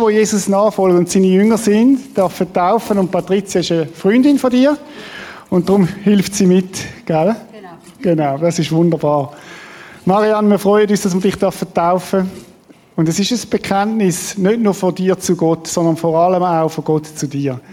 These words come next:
Speaker 1: Dass er sagt, du gehörst in meine Familie hinein, du gehörst dazu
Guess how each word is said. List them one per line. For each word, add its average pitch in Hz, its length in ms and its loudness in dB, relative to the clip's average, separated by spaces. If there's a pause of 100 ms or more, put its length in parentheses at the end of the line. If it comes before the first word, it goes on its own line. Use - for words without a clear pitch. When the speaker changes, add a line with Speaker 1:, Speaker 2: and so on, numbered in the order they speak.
(320)
Speaker 1:
Dass 151 180 -6
er 160 80 -2
sagt, 170 360 -2
du 175 40 -2
gehörst 196 360 2
in 202 100 2
meine 185 220 2
Familie 175 440 0
hinein, 147 360 0 (260)
du 160 100 -6
gehörst 175 400 -2
dazu 175 360 2